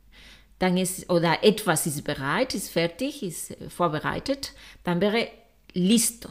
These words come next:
¿no? Está listo, o estoy listo, o estoy lista, ¿no? Jemand wartet auf mich und ich sage, estoy lista, ja? Oder das andere ist, in dem Sinne, ich bin völlig fertig, ich bin kaputt, ich bin am Ende, ich bin fertig.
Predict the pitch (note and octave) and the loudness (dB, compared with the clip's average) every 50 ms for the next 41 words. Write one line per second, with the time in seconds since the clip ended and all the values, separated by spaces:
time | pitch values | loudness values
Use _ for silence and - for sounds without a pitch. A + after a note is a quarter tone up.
0 | - - - - - - - - - - G#3 G#3 G#3 G3 F#3+ F3+ G3+ F#3+ - - | -14 -10 -10 -8 -4 -4 -4 -4 0 2 2 2 4 2 2 4 4 2 2 -2
1 | - - - C#3+ D#3+ D3+ - - F#3+ F3+ F3+ G3 A#3 B3+ - - - E4 D#4 D4 | -6 -6 -4 -2 -2 -2 2 4 6 6 6 6 4 2 0 -2 0 0 0 0
2 | - F#3+ E3 - - E3+ E3 E3+ F#3+ G3+ - - - - - - - - - _ | 0 -2 -4 0 0 2 4 4 4 4 4 4 0 -2 -6 -10 -12 -12 -18 _
3 | _ _ _ - - G#3 G#3 G3 F#3 E3 E3+ E3+ D#3 D#3+ E3 E3 - F3+ F3 - | _ _ _ -8 -6 -2 2 2 2 2 2 0 0 -2 -2 -2 -4 -6 -6 -6
4 | D3 - - G#3+ C4 D4 C4+ - G#3+ G3 F#3+ E3+ - - G3 G3 G#3 - - F3 | -8 -4 -2 -2 -2 -2 -2 -2 -4 -2 -2 -2 0 0 2 2 2 0 -2 -2
5 | - G#3 F#3+ F3+ F3+ E3 D3 - - - C3 - - - - E3+ B3 - - - | 4 4 6 6 6 2 0 -4 -6 -10 -16 -16 -16 -12 -10 -10 -10 -10 -12 -20
6 | _ - _ - - - - - - - - - - - - - - - - - | _ -20 _ -20 -20 -20 -20 -20 -20 -20 -20 -20 -20 -20 -20 -20 -20 -20 -20 -20
7 | - - _ - _ - - _ - A#3+ B3+ C4+ C#4 D4 C#4+ C#4+ A3+ - B3 A#3+ | -20 -20 _ -20 _ -20 -12 _ 8 10 10 12 10 8 6 6 4 4 4 4
8 | B3 B3+ B3+ B3+ A#3 A#3+ A#3+ A#3 B3 B3+ C#4+ C#4+ - - - - - - - - | 4 6 6 4 6 4 2 2 2 0 -2 -4 -6 -10 -14 -16 -14 -4 0 2
9 | F#3+ F#3+ G3+ G3 - B3 B3 C4+ C4 B3 - G3+ - G3+ A3+ A#3 A#3 A3+ A3 G#3 | 2 4 2 2 2 2 2 2 2 2 0 -2 -6 -2 0 2 4 4 2 2
10 | A3 - - - - - - G#3 A#3 A#3 A#3 A3+ A3 - - A3+ G#3+ G#3 - - | -2 -6 -12 -14 -12 -8 0 6 6 6 6 4 0 0 2 2 2 2 0 -4
11 | E3+ C3+ C3+ - - - F#3 F3+ G3+ G#3 G3+ G3+ - - F#3+ F#3 F3+ - - A3+ | -6 -6 -6 -8 -8 -8 -4 -2 0 0 0 -2 -2 -2 0 0 0 0 0 0
12 | G#3+ - - - D#3+ F3 F#3 G3+ F#3+ F#3 F#3 F#3 F#3 F#3 G3 G3 F3 D#3+ C3+ - | 0 0 -2 -8 -10 -8 -6 -4 -4 -2 -2 -2 0 0 2 2 2 0 -2 -4
13 | - D3 D#3+ E3+ E3 E3 F3+ F#3 F3 - D#3 - - - - C3+ | -6 -8 -12 -12 -8 -4 -4 -4 -4 -4 -6 -8 -8 -10 -14 -14